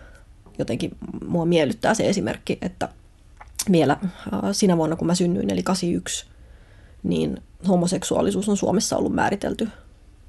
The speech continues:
jollain tapaa niinku sairaalloiseksi olotilaksi ihmiselle.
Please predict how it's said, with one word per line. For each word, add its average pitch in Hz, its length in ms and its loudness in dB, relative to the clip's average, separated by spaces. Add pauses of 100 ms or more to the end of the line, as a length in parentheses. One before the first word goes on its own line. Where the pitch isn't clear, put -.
(300)
jollain 110 340 2
tapaa - 240 0
niinku 214 180 0
sairaalloiseksi - 840 0 (180)
olotilaksi - 540 0
ihmiselle. 226 420 -2